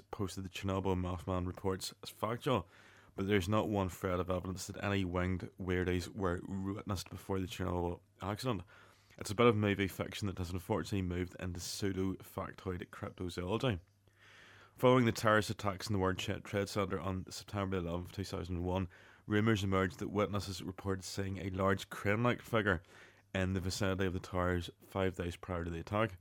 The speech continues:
It had been thirty-one years since any such sighting of Mothman in North America. On the day of the horrific attack, Mothman was reported to have appeared again,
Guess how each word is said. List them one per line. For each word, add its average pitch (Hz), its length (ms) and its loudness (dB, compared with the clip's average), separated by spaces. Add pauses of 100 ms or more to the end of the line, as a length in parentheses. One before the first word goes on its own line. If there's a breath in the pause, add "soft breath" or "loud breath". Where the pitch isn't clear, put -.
(540 loud breath)
It - 60 -6
had 101 100 -2
been 101 140 2
thirty-one 110 460 4
years 90 240 0
since 101 160 -6
any 98 240 0
such - 260 -6
sighting 92 460 -4
of 90 200 -4
Mothman 90 480 -2
in 87 80 -4
North 87 220 -4
America. 104 420 0 (500 loud breath)
On 95 100 -4
the 90 40 -2
day 104 200 6
of 101 80 4
the 104 80 2
horrific 92 460 0
attack, 95 360 -2
Mothman 98 500 0
was 87 160 -4
reported 90 340 -2
to 95 60 -2
have 87 120 -4
appeared 92 360 -2
again, 95 380 0